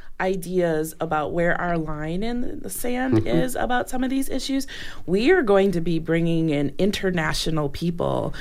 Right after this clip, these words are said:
Speaker 1: We are going to be seeking to attract a lot of different kinds of people into
Speaker 2: Yes.
Speaker 1: this community who are going to want to know that their quality of life is, um, what you, you would expect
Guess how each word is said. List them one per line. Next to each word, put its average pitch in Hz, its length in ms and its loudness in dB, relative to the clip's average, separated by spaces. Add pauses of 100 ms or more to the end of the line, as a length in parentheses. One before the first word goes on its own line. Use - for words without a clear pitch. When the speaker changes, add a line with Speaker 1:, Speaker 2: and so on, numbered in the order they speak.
(160)
Speaker 1:
We 170 80 4
are 208 100 6
going 226 240 2
to 196 80 6
be 180 160 2
seeking 170 380 0
to 151 180 2
attract 156 580 2 (400)
a 180 80 6
lot 165 760 0
of 165 180 -2
different 165 420 -2
kinds 151 360 -4
of 151 180 -6
people 143 420 0
into 147 260 0
Speaker 2:
Yes. 151 60 4
Speaker 1:
this 151 200 4
community 151 720 2 (320)
who 208 600 4 (120)
are 196 180 4
going 254 260 6
to 262 140 2
want 202 360 2
to 196 140 2
know 175 540 6 (240)
that 180 200 2
their 180 280 6
quality 185 560 2
of 151 180 0
life 143 600 -2 (120)
is, 165 440 2
um, 156 380 0 (420)
what - 320 4
you, 214 260 0
you 208 160 2
would 196 100 6
expect - 640 0